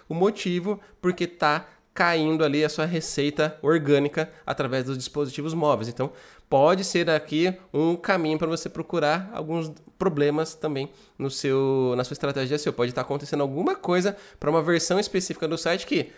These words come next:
às vezes, não derrubou o acesso, não perdeu o posicionamento, mas o processo como um todo tá empacando em algum lugar e a pessoa não consegue preencher um formulário,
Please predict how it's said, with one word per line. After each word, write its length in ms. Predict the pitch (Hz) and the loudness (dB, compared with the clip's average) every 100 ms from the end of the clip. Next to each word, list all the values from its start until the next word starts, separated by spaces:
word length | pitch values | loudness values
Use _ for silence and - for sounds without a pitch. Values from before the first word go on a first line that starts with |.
| - | -4
às 120 | 156 | -2
vezes, 160 | 165 139 | 0 2
não 200 | 170 262 | 2 2
derrubou 600 | 330 262 185 196 196 - - | 2 0 4 2 2 -12 -10
o 100 | - | 0
acesso, 500 | 156 - 156 160 160 | 0 2 2 2 0
não 180 | 151 170 | 0 0
perdeu 300 | 185 190 170 | 0 0 0
o 20 | |
posicionamento, 560 | 165 165 165 160 165 175 | -2 -4 -2 0 -2 0
mas 240 | 147 143 - - | -2 -4 -8 -10
o 80 | 156 | -4
processo 560 | - 180 180 185 214 | 2 2 4 0 0
como 240 | 214 196 165 | -4 -2 -2
um 60 | |
todo 400 | 151 196 208 - - - | 2 4 4 2 -6 0
tá 100 | 160 | 0
empacando 540 | 165 165 - 185 269 | 4 0 2 0 2
em 20 | |
algum 160 | 330 302 | 2 0
lugar 420 | 269 170 180 - - | 0 2 0 0 -8
e 40 | 160 | -6
a 40 | |
pessoa 240 | 170 160 160 | -4 0 0
não 80 | |
consegue 340 | 160 160 147 139 | 0 0 0 0
preencher 360 | - 147 147 | 2 0 2
um 40 | 131 | -4
formulário, 600 | 151 165 196 151 139 143 | -2 0 2 2 0 -4